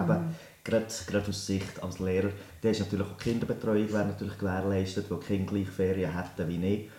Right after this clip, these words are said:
Speaker 2: Mhm.
Speaker 1: Und das ist jetzt halt einfach nicht mehr, nicht mehr der Fall. Also, ja,
Speaker 2: Mhm.
Speaker 1: das müssen wir halt jetzt ein bisschen mehr organisieren. Aber es ist keine Kritik gekommen von ihr, also jetzt da auch ganz öffentlich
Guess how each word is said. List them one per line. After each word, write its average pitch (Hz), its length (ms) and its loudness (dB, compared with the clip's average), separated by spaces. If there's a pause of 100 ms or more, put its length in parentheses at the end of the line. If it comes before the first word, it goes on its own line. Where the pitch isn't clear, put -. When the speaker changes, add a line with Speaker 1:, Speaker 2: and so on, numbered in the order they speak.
(200)
Speaker 2:
Mhm. 156 260 -2
Speaker 1:
Und - 100 -2
das 98 140 0
ist 90 120 0
jetzt - 180 -4
halt 80 200 -2
einfach 80 160 -2
nicht 101 220 2
mehr, 151 100 2
nicht - 100 -4
mehr 113 140 2
der 139 160 0
Fall. 101 360 4
Also, 78 300 -6 (400)
ja, - 140 2
Speaker 2:
Mhm. - 80 0
Speaker 1:
das 95 140 -2 (120)
müssen 82 280 -4
wir 82 60 -2
halt 80 120 -2
jetzt - 140 -6
ein 95 60 -8
bisschen 92 220 -6
mehr 90 200 0
organisieren. 80 680 -4 (360)
Aber 113 180 4
es - 80 2
ist - 60 -2
keine 135 140 4
Kritik 131 400 0
gekommen 117 240 2
von 104 140 4
ihr, 156 220 6 (180)
also 104 200 0
jetzt - 240 -6
da 107 60 0
auch 127 200 2
ganz 117 240 2
öffentlich 120 480 2